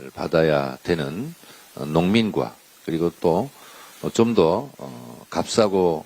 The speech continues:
어, 싱싱하고 맛있는 그런 사과를 또 먹어야 되는 소비자 관계 속에서 유통 구조를 어떻게 하면 개선할까 하는 생각도 또한, 음, 했습니다.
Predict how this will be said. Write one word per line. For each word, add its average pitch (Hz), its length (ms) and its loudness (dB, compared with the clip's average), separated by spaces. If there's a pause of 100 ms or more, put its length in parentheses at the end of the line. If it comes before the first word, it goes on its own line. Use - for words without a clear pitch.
어, - 440 -18
싱싱하고 120 520 2
맛있는 82 680 -2 (600)
그런 78 240 0
사과를 85 680 2
또 76 280 -2
먹어야 98 340 4
되는 76 240 -6
소비자 78 640 0 (560)
관계 90 320 2
속에서 78 600 -4 (600)
유통 135 680 2
구조를 101 720 2 (320)
어떻게 85 340 -2
하면 92 300 0
개선할까 85 800 2 (600)
하는 113 200 6
생각도 139 460 2
또한, 80 520 -2 (140)
음, 67 240 -16
했습니다. 73 560 0